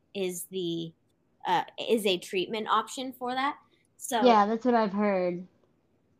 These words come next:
Speaker 1: So they tested my family right when I was diagnosed, and they have, like, a scale of how well, um, you know, the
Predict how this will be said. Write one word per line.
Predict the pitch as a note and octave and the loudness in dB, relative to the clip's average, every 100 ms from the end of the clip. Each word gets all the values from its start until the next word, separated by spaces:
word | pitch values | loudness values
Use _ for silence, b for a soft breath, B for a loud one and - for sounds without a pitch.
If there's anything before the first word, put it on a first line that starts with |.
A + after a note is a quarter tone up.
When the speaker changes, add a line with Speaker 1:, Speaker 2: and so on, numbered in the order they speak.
| _ _ _ _ _ | _ _ _ _ _
Speaker 1:
So | - | -6
they | C4 B3+ | 0 0
tested | D#4 D#4+ D#4 | 0 -2 -2
my | C4+ | -4
family | C4 C4 C4 A3 | -2 -4 -4 0
right | G#3+ G#3 | 0 0
when | A#3 | -2
I | |
was | A#3 G#3+ | -2 0
diagnosed, | G#3+ G#3 G3+ F#3+ F3 G#3 - - - - _ _ _ G#3 | 2 0 -2 -4 -4 -6 -8 -10 -14 -20 _ _ _ 0
and | G#3 G3+ G3+ G3 | 2 2 -2 -6
they | A#3 | -4
have, | A#3 C4 | 0 0
like, | B3 | 0
a | A3+ | -2
scale | - - G3+ G3+ G#3 G3+ | -6 -4 -2 0 -2 -2
of | G3 | -4
how | - G3 G3 | 0 2 4
well, | F#3+ F#3 F3+ F#3 F#3 F#3+ _ _ _ _ _ - | 2 2 4 4 2 -4 _ _ _ _ _ -2
um, | G#3+ F3+ E3+ F3 - _ _ _ _ _ _ _ - - | -2 -2 -6 -10 -14 _ _ _ _ _ _ _ -20 -4
you | A3 | 2
know, | G3 F3+ D#3 - G#3+ | 6 6 4 -2 -8
the | G3+ G3 E3 B2 B2 E2+ C2+ G1+ G1+ G1+ G1+ G1+ | -4 -2 -2 -4 -10 -16 -16 -16 -16 -18 -20 -20